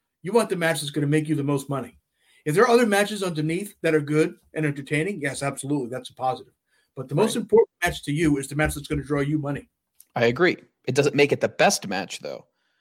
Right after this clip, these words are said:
Speaker 1: Ch-, it
Speaker 2: It makes
Speaker 1: depends
Speaker 2: it
Speaker 1: on
Speaker 2: the most
Speaker 1: if you,
Speaker 2: profitable.
Speaker 1: which, if you're a promoter,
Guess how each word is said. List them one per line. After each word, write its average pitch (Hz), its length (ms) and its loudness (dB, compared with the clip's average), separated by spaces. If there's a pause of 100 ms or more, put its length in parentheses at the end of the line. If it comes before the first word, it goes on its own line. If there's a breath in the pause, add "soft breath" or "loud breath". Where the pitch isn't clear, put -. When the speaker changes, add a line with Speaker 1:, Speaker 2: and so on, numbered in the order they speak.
(260)
Speaker 1:
Ch-, - 100 -8
it - 20 -6
Speaker 2:
It - 60 -6
makes 135 100 2
Speaker 1:
depends 139 220 2
Speaker 2:
it - 20 2
Speaker 1:
on 127 40 4
Speaker 2:
the 127 140 -2
most 117 140 -4 (160)
Speaker 1:
if - 80 -6
you, - 40 -16
Speaker 2:
profitable. 156 560 2 (1040)
Speaker 1:
which, 165 300 0
if 151 120 -6
you're 165 120 6
a 165 60 0
promoter, 160 560 2